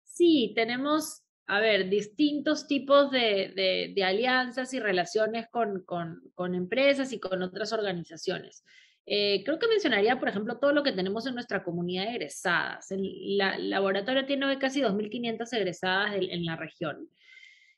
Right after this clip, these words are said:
Y es una comunidad muy activa, donde nosotros intentamos propiciar, no, no solo que nuestras estudiantes comiencen una carrera, pero que puedan crecer en ella, ¿no? Y para crecer, tenemos ahí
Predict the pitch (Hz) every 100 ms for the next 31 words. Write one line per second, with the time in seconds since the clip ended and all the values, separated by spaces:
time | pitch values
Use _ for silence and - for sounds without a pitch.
0 | - 233 262 302 302 277 240 220 214 202
1 | - 240 277 330 320 285 262 - - 202
2 | 185 160 135 - _ 196 214 208 208 185
3 | - 196 214 247 254 233 185 190 226 226
4 | - 180 214 208 220 - - - 196 226
5 | 285 294 285 247 226 190 - - 175 202
6 | 196 - 220 220 294 294 233 226 247 202
7 | 196 240 226 208 180 196 220 254 202 190
8 | - - 269 240 190 175 156 147 - -
9 | _ 175 202 208 196 190 196 190 - 302
10 | 269 247 392 - _ - _ _ - 208
11 | 220 226 254 202 196 226 247 - -